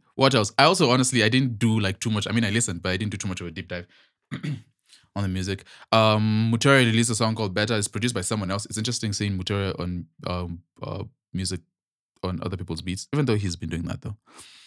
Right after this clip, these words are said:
So that's, that's there. Brooklyn Boys. Did you listen to Undercover? Tell me you at least listen to Brooklyn Boys. No?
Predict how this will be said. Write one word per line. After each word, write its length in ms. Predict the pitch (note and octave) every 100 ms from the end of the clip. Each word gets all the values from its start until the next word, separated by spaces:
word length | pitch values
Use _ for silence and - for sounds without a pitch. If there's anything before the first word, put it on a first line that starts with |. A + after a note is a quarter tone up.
| - -
So 220 | G#2+ G2+
that's, 460 | G2 F#2+ - - -
that's 280 | F#2 F2+ -
there. 240 | F2+ F2+ - -
Brooklyn 420 | A#2+ D3+ E3 D3+
Boys. 300 | C#3 D3+ D#3
Did 160 | A#2+ C3+
you 60 |
listen 160 | E3 E3
to 100 | C3
Undercover? 420 | A#2 A#2+ G#2 F2 - _
Tell 160 | D#3 B2+
me 100 | G2+ F#2
you 60 | -
at 200 | G2 G#2
least 240 | G#2 -
listen 200 | F2+ F2
to 60 | F2
Brooklyn 380 | F2 E2 F2 E2+
Boys. 320 | E2+ F2 - _ _ _ _ _ _ _ -
No? 300 | F2+ F#2